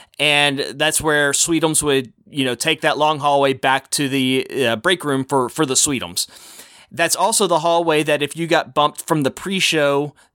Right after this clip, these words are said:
to the theater position, you would take that hallway if the show was beginning or ending and you had to get over there quickly to spiel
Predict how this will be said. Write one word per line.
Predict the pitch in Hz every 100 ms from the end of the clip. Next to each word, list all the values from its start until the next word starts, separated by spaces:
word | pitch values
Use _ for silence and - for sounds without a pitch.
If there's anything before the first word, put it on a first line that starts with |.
| -
to | - 160 147 143 143 139
the | 151
theater | - 233 240 160
position, | 131 131 127 143 139 143
you | 151
would | 151
take | - 175 160
that | 156
hallway | - 175 185 151 127 139
if | - 147 143 -
the | 139
show | - 165 160
was | 147 139
beginning | - 131 147 156 147
or | 131
ending | 143 151 143
and | 135
you | 139 143
had | 143
to | 139
get | 139
over | 135
there | 139 127
quickly | - 143 143 139
to | - 123
spiel | 110 - 165 117 85 73